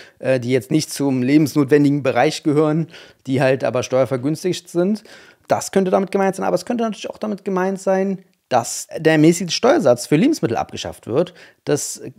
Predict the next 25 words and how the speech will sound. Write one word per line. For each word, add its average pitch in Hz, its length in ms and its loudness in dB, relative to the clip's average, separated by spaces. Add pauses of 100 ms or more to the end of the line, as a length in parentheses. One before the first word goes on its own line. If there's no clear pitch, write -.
ist - 220 -4
jetzt 160 180 4
hier 139 440 6
weit 117 300 2
interpretiert, 220 460 0
aber 170 200 4
wir 151 60 -2
sehen 180 140 0
gleich 170 160 -2
noch 165 80 -2
ein 147 80 -2
Beispiel, 147 380 -2
wo 147 100 2
das - 160 -6
expliziter 139 760 -2
ist. 185 320 -4 (360)
Ähm, 151 300 4
das 151 220 0
hätte 185 140 2
natürlich 170 380 -2
wahnsinnige 117 520 0
Folgen. 147 440 -4 (120)
Wir 175 320 4
haben 202 260 0
noch 208 280 0